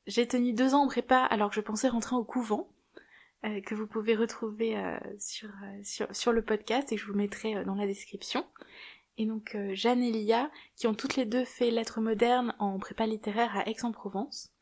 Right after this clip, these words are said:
Et, euh, donc l'idée, euh, de cet épisode, c'était, euh, de, que Jeanne et Lia reviennent sur leur parcours respectif, euh, en revenant un petit peu sur, euh, tout ce qu'elles auraient voulu faire lorsqu'elles étaient en prépa.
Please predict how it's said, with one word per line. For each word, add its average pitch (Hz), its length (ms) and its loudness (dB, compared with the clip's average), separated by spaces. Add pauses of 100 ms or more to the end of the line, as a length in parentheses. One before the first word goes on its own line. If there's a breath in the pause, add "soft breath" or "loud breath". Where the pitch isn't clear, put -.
(600 soft breath)
Et, 214 140 -2
euh, 196 100 -2
donc 214 220 2
l'idée, 247 440 4
euh, 202 120 -2
de 196 360 2
cet 202 300 -4
épisode, 220 580 0 (340 loud breath)
c'était, 233 680 0
euh, 208 80 -4 (160)
de, 202 420 -8
que 220 320 2
Jeanne 233 260 0
et 233 60 0
Lia 233 260 4
reviennent 247 400 2
sur 254 160 0
leur 220 160 0
parcours 226 340 0
respectif, 226 720 -8 (520 loud breath)
euh, 202 460 -4 (100)
en 208 160 0
revenant 226 560 0
un 208 100 2
petit 208 140 -6
peu 247 160 0
sur, 220 400 -4
euh, 202 160 -2 (380 loud breath)
tout 262 80 -2
ce - 100 -2
qu'elles 220 260 2
auraient 226 360 2
voulu 240 320 -2
faire 233 440 -4
lorsqu'elles 208 380 -4
étaient 202 160 -6
en 208 100 0
prépa. 220 460 -2